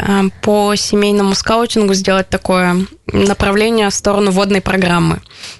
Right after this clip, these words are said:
Обучить детей и родителей, то есть привлечь уже не только детей, э, которые у нас в отряде, но и их семьи, обучить их управлению разными плавсредствами, м, научить всех плавать и еще экологичную во-,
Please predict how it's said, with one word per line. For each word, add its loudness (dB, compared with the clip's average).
Обучить -2
детей 0
и -2
родителей, 0
то -2
есть -2
привлечь 0
уже 2
не 2
только -2
детей, 0
э, 0
которые 0
у 2
нас -2
в -2
отряде, 0
но 2
и 2
их -2
семьи, 0
обучить 0
их 0
управлению 2
разными 2
плавсредствами, 0
м, 2
научить 0
всех -2
плавать -2
и 0
еще 2
экологичную 0
во-, -4